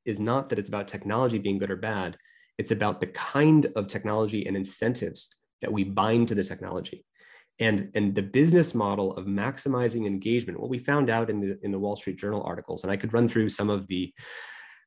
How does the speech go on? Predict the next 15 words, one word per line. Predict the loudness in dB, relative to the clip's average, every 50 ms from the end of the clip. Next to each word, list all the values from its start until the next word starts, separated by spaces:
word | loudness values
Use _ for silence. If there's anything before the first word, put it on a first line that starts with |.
| _
um, | 0 2 2 4 2 2 0 -2 -4 -4 -2
you | 0 2
know, | 2
the | 0 0
things | -2 2 4 6 6 6 6 4
that | 0 -4
we | -4
found, | 0 2 4 4 4
but | 4 2 2
basically | 0 0 2 0 -2 0 0 0 0 -2 -4 -6 -2
Facebook | 0 0 0 0 -2 -4 -4 -4 -2 -4
knew, | -2 0 0 0 0
for | -2 -4 -4 -4
example, | -4 -6 -8 -10 -8 -6 -4 -4 -4 -4 -6 -10 _ _ _ -6
that, | -2 0 0 0 0 -2 -6